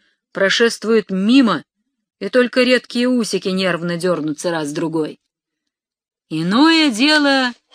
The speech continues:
Лимон. Этот на несчастного суслика, стоило тому, сделав стойку, любознательно выглянуть из-за песчаной гряды,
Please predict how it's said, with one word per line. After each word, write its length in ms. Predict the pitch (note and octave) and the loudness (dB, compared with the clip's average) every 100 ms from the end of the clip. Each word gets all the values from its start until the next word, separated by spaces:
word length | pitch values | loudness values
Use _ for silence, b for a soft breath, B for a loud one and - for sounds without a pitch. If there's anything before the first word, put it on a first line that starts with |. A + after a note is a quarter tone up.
| _ _ | _ _
Лимон. 600 | D#3 E3+ F#3 G3 G3+ F3 - _ _ _ _ _ _ _ | -4 -2 0 0 0 -2 -6 _ _ _ _ _ _ _
Этот 520 | A#3+ C4+ B3+ A3 F#3+ - - B B B | 0 0 0 0 -2 -4 -20 B B B
на 120 | G#3+ | 2
несчастного 720 | C4 - - C#4+ - C4+ C4+ | 2 2 2 0 0 0 0
суслика, 680 | C4+ F4 D#4 C#4 A#3 G#3 G3+ | 0 2 2 2 0 -2 -4
стоило 420 | - C4+ B3+ A#3 | -6 -2 0 0
тому, 240 | A#3 A#3 A3+ | 0 0 0
сделав 360 | G3 A#3+ A3+ | 0 -2 -2
стойку, 520 | - C4+ A#3 - G3 - B B | -4 -2 -2 0 -4 -4 B B
любознательно 800 | G3 G#3+ A3+ A3+ A3+ F3+ G3 G3+ | -2 0 2 2 0 -2 -4 -2
выглянуть 540 | A3+ F#3+ F#3 F3+ F3+ - _ - | -2 -2 -2 -6 -8 -14 _ -12
из-за 260 | F#3 F3+ | -8 -4
песчаной 480 | A3 G#3 - A#3+ G3+ | -2 0 2 0 -2
гряды, 460 | F3+ A3 C4 E4 | -2 0 4 4